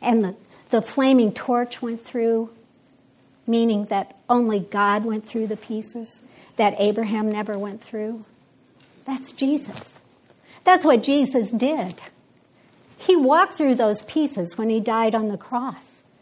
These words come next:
He completed that. He kept the covenant. He kept our part. He kept God's holiness, and he kept our sinfulness and paid for it all.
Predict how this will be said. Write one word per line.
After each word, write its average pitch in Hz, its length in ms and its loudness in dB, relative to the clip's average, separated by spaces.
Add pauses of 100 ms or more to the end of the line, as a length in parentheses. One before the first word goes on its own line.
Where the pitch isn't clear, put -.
(640)
He 311 160 2
completed 277 760 4
that. 185 280 -2 (220)
He 349 280 4
kept - 520 0
the 285 80 2
covenant. 262 520 0 (200)
He 302 140 0
kept 277 400 0
our 262 200 4
part. - 520 -14 (540)
He 302 140 2
kept 269 300 4
God's 233 300 4
holiness, 349 580 4 (300)
and 240 140 2
he 247 80 2
kept 247 260 0
our 220 200 2
sinfulness 311 800 2
and 196 180 -2
paid 214 300 -4
for 208 200 -4
it 208 100 -2
all. 165 260 -12